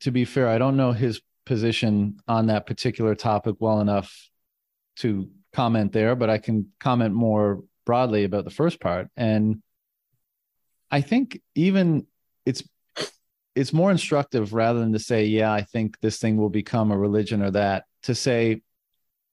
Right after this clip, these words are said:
"What are the criteria for us to identify the things that are most meaningful in my life and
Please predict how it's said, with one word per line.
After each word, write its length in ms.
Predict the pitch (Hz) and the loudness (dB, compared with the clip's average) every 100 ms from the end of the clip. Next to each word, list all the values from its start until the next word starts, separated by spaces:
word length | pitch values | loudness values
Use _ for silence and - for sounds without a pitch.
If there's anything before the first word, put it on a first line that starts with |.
| _ _ _ _ _ _ _ _ _ _ _ | _ _ _ _ _ _ _ _ _ _ _
"What 180 | 127 170 | 0 0
are 40 | |
the 120 | 190 | 0
criteria 880 | 185 170 147 - 131 113 87 87 113 113 _ _ _ _ _ | 0 -2 -2 0 0 2 -2 -6 -10 -16 _ _ _ _ _
for 220 | 131 120 | 0 2
us 200 | 120 - | 0 -2
to 160 | 135 | -2
identify 880 | 110 104 123 139 143 - 92 80 101 110 - _ | 0 0 0 0 0 -2 -6 -6 -12 -14 -18 _
the 80 | 113 | -4
things 360 | 127 117 113 | 0 0 0
that 160 | 113 101 | 0 0
are 280 | 98 95 - _ _ _ _ | 0 -2 -6 _ _ _ _
most 460 | 113 120 127 123 - | -2 2 0 -2 -6
meaningful 720 | 113 107 98 98 - - 117 _ _ _ _ _ _ _ _ | -2 0 -2 -4 -8 -14 -14 _ _ _ _ _ _ _ _
in 540 | - 113 104 104 101 - _ _ _ | -2 2 2 0 -2 -12 _ _ _
my 220 | 120 123 | -2 0
life 380 | 120 113 110 - | 2 2 0 -2
and 280 | 98 98 | -4 -4